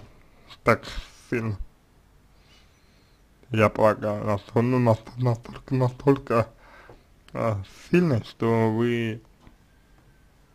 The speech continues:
рассказываете об этом. Несколько раз п-, п-, повторяете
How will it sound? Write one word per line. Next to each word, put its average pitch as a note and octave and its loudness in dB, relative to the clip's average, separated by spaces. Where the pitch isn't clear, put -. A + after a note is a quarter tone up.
рассказываете A2+ 6
об G#2 4
этом. - -6
Несколько A2+ -2
раз A2+ 2
п-, - -20
п-, - -14
повторяете A2 2